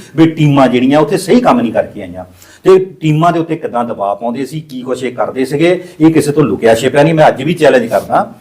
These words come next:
ਜੇ ਪਿਛਲੇ ਦਸ ਸਾਲਾਂ ਦੇ ਆਪਣੇ ਰਾਜ ਭਾਗ ਗੁਰਪ੍ਰਤਾਪ ਸਿੰਘ ਬਡਾਲਾ ਦਸ ਸਾਲ ਰਹੇ ਨੇ, ਵਿਧਾਇਕ ਰਹੇ ਨੇ, ਇਹ ਉਹਨਾਂ ਦਾ ਪੂਰਾ ਚਹੇਤਾ ਵੀ ਸੀਗਾ।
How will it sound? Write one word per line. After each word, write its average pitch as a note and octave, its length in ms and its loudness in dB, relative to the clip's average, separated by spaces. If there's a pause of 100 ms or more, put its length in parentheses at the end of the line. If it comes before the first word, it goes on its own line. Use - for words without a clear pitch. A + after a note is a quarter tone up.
(300)
ਜੇ D#3+ 160 4
ਪਿਛਲੇ E3 300 2
ਦਸ - 360 0
ਸਾਲਾਂ D#3+ 200 2
ਦੇ D#3 100 4
ਆਪਣੇ C#3+ 280 2
ਰਾਜ G#2+ 240 2
ਭਾਗ - 240 0
ਗੁਰਪ੍ਰਤਾਪ - 540 -4
ਸਿੰਘ D3+ 140 -4
ਬਡਾਲਾ C3+ 240 0
ਦਸ - 220 -2
ਸਾਲ C#3 200 -2
ਰਹੇ G#2+ 260 -6
ਨੇ, G#2 100 -10
ਵਿਧਾਇਕ G#2+ 360 -2
ਰਹੇ G2+ 220 -10
ਨੇ, G#2+ 120 -12 (220)
ਇਹ E3 60 6
ਉਹਨਾਂ F3+ 180 4
ਦਾ D#3 100 4
ਪੂਰਾ A#2 280 0
ਚਹੇਤਾ B2 420 0
ਵੀ C#3+ 100 2
ਸੀਗਾ। D3+ 300 -2